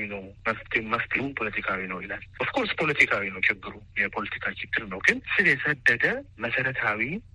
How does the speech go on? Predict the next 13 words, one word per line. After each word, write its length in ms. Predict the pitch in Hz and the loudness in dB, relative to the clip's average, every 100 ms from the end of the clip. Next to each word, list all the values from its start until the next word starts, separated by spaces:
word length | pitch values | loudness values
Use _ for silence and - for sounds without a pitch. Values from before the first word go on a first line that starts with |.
| - - | -20 2
የመዋቅር 640 | 117 131 123 117 - 147 147 | 2 4 2 2 2 2 2
ችግሮችን 640 | - 104 110 107 - 175 190 - | 0 0 -4 -4 -2 -4 -2 -2
አላነሳም። 600 | 101 101 196 - - - - | 0 2 0 -4 -8 -10 -8
ፖለቲካዊ 460 | - 151 160 156 143 | -2 2 4 4 4
መፍትሄ 400 | 135 131 - - 120 | 2 0 2 4 4
ነው 140 | 110 | 4
የሚባለው 600 | 107 107 107 101 101 101 107 110 - - | 0 0 -2 0 0 0 -6 -10 -18 -8
ምን 140 | 110 | -6
ማለት 300 | 107 98 92 - | -2 -2 -4 -8
ነው? 120 | 90 | -14
በውይይት 460 | - 120 120 120 123 | -2 2 2 2 0
ብቻ 160 | - - | 0 2
የሚፈታ 500 | 113 107 104 110 - | 2 2 -2 -2 0